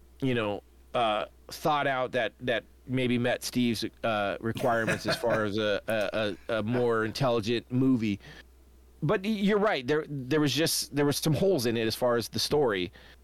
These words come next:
You know, they didn't all add up. They didn't all, like, why, why is that even a case? Like, they could have all just, like, "Hey," except for, except for, um, uh, Sonny Birch. He was the only one that were like,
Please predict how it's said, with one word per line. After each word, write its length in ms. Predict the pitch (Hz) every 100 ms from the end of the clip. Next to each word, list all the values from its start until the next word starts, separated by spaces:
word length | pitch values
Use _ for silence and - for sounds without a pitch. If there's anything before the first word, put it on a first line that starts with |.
| -
You 100 | 120
know, 120 | 120 110
they 120 | 113
didn't 200 | 131 131
all 180 | 127 117
add 220 | 123 123
up. 160 | 120
They 100 | 120
didn't 200 | 117 127
all, 140 | 123 120
like, 200 | 117 113
why, 260 | 113 135 147 - 95 80 92
why 200 | 117 139
is 160 | 147
that 160 | 165 160
even 200 | 170 165
a 60 |
case? 400 | - 208 123 -
Like, 260 | 98 - - - - - - - -
they 100 | 165
could 140 | 240
have 80 | 208
all 100 | 220
just, 180 | 190 185
like, 200 | 190 151
"Hey," 340 | 226 233 113 - - - -
except 280 | 156 214 175
for, 80 | 196
except 400 | 160 - 185 185
for, 320 | 185 175 139
um, 420 | 147 143 131 117 - - - - - - - - - - -
uh, 160 | 135 127
Sonny 320 | 185 175 156
Birch. 460 | 160 139 107 - 117
He 200 | 165 180
was 140 | 139
the 120 | 160
only 220 | 170 170
one 180 | 165 156
that 120 | 147
were 60 | 139
like, 220 | 131 -